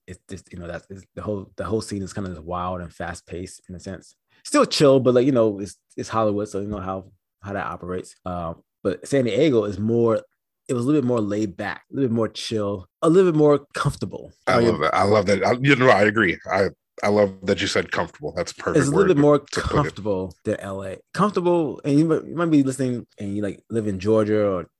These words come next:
Speaker 1: Texas or Germany, 'cause I saw some, like, we've apparently been getting some listeners in Germany.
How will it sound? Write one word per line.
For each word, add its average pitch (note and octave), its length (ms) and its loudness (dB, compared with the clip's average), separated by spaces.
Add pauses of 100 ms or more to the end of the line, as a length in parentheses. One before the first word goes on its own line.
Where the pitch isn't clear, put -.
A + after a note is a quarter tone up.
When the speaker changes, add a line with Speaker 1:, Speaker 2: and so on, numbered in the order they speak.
(160)
Speaker 1:
Texas A2 720 -2
or G#2+ 380 -2 (440)
Germany, A2+ 400 -2
'cause F2+ 200 -6
I F#2 80 -6
saw G#2+ 300 -2
some, F#2+ 380 -6 (440)
like, F#2+ 120 -10
we've F2+ 60 -10
apparently G2+ 300 -4
been F#2 180 -8
getting F#2+ 140 -8
some F2+ 120 -8
listeners F#2 400 -10
in F#2 140 -10
Germany. F#2+ 460 -8